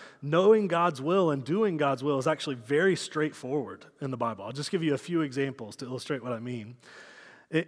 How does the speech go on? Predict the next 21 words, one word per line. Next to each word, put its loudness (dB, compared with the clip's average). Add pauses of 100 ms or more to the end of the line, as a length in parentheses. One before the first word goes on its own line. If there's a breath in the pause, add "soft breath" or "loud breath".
(120)
in 4
First 4
Thessalonians, 2
it 0
says 2
that 0
the 4
will 4
of 0
God 4
is 0
for -2
us 0
to -2
abstain -2
from -4
sexual -2
sin -4
and -6
exercise -6
self-control. -10